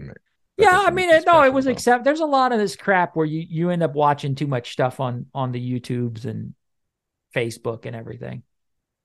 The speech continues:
Speaker 2: Um, I thought it was pretty badass. I mean,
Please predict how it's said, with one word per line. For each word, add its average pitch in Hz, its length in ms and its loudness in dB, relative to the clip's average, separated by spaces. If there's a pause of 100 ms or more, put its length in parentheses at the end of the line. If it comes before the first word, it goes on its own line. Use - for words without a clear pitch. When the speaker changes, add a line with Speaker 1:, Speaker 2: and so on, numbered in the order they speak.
(520)
Speaker 2:
Um, 107 440 -10 (1600)
I 160 100 2
thought 180 200 6
it 175 80 4
was 156 240 0
pretty 156 300 0
badass. 143 640 0
I 143 40 -6
mean, 139 360 -2